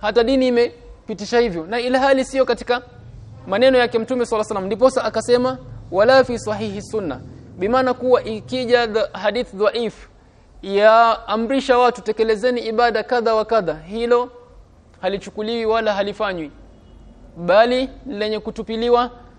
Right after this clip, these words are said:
mbali. Qala Shaykhul Islam,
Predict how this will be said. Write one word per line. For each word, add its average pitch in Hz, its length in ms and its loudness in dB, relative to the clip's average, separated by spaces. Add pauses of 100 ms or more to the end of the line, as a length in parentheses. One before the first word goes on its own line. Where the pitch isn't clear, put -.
(200)
mbali. 185 400 4 (1300)
Qala 247 200 6
Shaykhul 254 280 0
Islam, 220 440 0